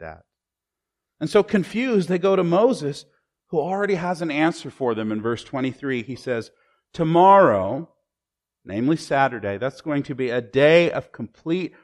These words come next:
rest, a holy Sabbath to the Lord. So today,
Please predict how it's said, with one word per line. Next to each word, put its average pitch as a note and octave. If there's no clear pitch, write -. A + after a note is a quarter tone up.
rest, A#2
a B2+
holy F#3+
Sabbath D3+
to C3+
the B2
Lord. G2+
So G3
today, G#3